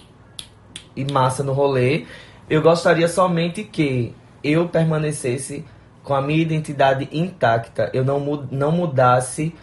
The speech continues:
em exatamente nenhum ponto em virtude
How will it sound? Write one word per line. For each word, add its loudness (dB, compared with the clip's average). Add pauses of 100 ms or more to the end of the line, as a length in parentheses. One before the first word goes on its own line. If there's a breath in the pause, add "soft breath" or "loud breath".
(240 loud breath)
em -2
exatamente 0
nenhum -2
ponto -2 (420 loud breath)
em 0
virtude -2